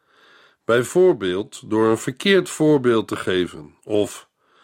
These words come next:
verkeerde dingen te laten voortwoekeren en niet aan te pakken. Lucas zeventien, vers drie tot en met zes. "Ik waarschuw jullie:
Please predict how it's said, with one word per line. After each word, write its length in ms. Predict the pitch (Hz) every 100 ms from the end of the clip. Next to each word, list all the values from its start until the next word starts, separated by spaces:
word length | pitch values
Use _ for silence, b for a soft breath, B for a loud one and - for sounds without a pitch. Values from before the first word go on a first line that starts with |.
| b
verkeerde 720 | - - - 202 202 180 147
dingen 300 | 135 180 170
te 100 | -
laten 340 | 123 120 120 -
voortwoekeren 920 | - 151 165 147 147 160 151 143 143
en 200 | 110 110
niet 260 | 127 156 -
aan 280 | 143 135
te 100 | 120
pakken. 540 | - 95 87 - 71 _ _ _ _ _ _ _ _ _ _ _ _ _
Lucas 520 | - 151 151 98 -
zeventien, 760 | - 117 123 113 - 107 120 120
vers 340 | _ - 95 92
drie 300 | 107 110 113
tot 240 | 117 101
en 60 | 104
met 180 | 98 -
zes. 520 | 92 80 - - _ _ _ _ _ _ _ _ _
"Ik 180 | 123
waarschuw 720 | 120 127 151 160 - 160 135
jullie: 420 | 127 123 110 92